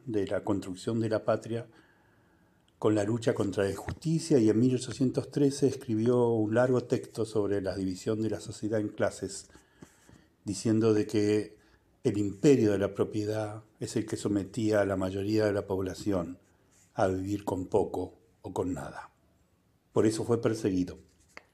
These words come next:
Fue perseguido después de sus derrotas militares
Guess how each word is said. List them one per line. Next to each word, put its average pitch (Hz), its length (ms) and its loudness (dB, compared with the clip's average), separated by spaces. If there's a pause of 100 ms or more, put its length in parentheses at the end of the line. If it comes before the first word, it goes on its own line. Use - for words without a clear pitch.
(580)
Fue - 180 2
perseguido 101 1120 2 (180)
después 107 360 -2
de 104 100 2
sus - 340 -10
derrotas 104 480 0
militares 117 720 -2